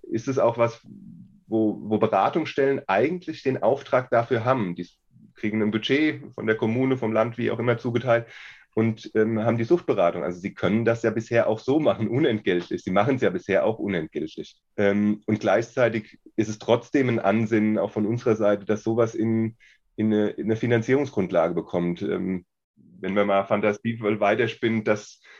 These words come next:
die Hausärztin, der Hausarzt, ähm, ähm, ein Verordnungsschreiben machen, geben könnte, wie für die Physiotherapie. Ähm, und mit diesem Schein könnte man dann in eine Beratungsstelle und kriegt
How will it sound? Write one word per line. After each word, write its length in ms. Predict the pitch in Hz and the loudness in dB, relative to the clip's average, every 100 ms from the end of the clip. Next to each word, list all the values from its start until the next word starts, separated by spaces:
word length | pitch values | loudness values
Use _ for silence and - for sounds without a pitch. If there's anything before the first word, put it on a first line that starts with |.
| _ _ _ | _ _ _
die 100 | 110 | 0
Hausärztin, 800 | 104 139 139 117 117 - 110 110 | 2 2 2 0 0 -2 0 2
der 160 | 110 | 2
Hausarzt, 500 | 104 113 117 113 - | 2 0 0 -4 -6
ähm, 480 | - 110 107 110 110 | -2 0 2 0 -2
ähm, 240 | 101 107 107 | -2 -2 0
ein 100 | 107 | -2
Verordnungsschreiben 880 | 104 120 101 117 131 117 117 113 113 | 0 2 2 0 -2 -2 0 0 2
machen, 400 | 107 113 120 104 | 0 -2 -4 -4
geben 300 | 113 113 120 | 0 0 0
könnte, 320 | 127 120 110 | 0 0 0
wie 120 | 113 | 0
für 140 | 110 117 | 0 0
die 100 | 110 | 0
Physiotherapie. 1080 | 107 160 160 131 123 117 113 131 123 135 - - - - - | 0 2 2 2 2 2 0 -2 -2 -2 -8 -18 -16 -8 0
Ähm, 440 | 120 120 120 127 | 0 2 -2 -2
und 160 | - 110 | -2 0
mit 120 | 117 | 0
diesem 200 | 123 120 | 0 -2
Schein 400 | 123 123 117 135 | 0 2 2 0
könnte 260 | 131 127 123 | -4 -4 0
man 140 | 113 | 0
dann 100 | 117 | 0
in 60 | 113 | 0
eine 100 | 117 | 0
Beratungsstelle 720 | 110 104 127 135 - 117 117 | 2 2 0 -4 -4 -2 0
und 160 | 110 | -2
kriegt 180 | - 113 | -6 -10